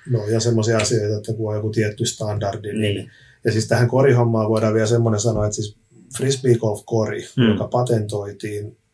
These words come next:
Speaker 1: seitsemänkymmentäkuusi vuonna,
Speaker 2: Mm.
Speaker 1: siis Ed Hedrickin
Speaker 2: Kyllä.
Speaker 1: disc golf polehole.
Speaker 2: Mm.
Speaker 1: Ja tota noin, se oli silloin yksi ketjunen, tai siinä oli yksi,
Speaker 2: Mm.
Speaker 1: yksi tota noin,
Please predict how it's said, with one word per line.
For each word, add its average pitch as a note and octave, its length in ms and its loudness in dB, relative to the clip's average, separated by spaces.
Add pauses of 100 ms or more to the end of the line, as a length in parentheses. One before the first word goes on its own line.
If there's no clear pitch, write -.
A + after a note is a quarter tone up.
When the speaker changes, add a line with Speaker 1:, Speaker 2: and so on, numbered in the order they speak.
(140)
Speaker 1:
seitsemänkymmentäkuusi A2+ 800 -4
vuonna, - 320 -14
Speaker 2:
Mm. A2 320 -2 (360)
Speaker 1:
siis A2 300 -10
Ed A2 100 -2
Hedrickin G#2 580 -8 (280)
Speaker 2:
Kyllä. G2+ 280 2
Speaker 1:
disc B2 220 2
golf A2 260 -4
polehole. G#2+ 520 -4 (380)
Speaker 2:
Mm. A2 180 4 (580)
Speaker 1:
Ja A#2 100 -4
tota G#2 300 -4
noin, G2+ 440 -6 (200)
se - 140 -4
oli A2+ 120 6
silloin B2+ 300 4
yksi - 540 -4
ketjunen, G#2 520 -2
tai G2 180 -2
siinä G#2 200 -6
oli G#2+ 100 0
yksi, A#2+ 380 0
Speaker 2:
Mm. A#2+ 400 0
Speaker 1:
yksi B2+ 200 0
tota G#2+ 280 -2
noin, G#2 380 -8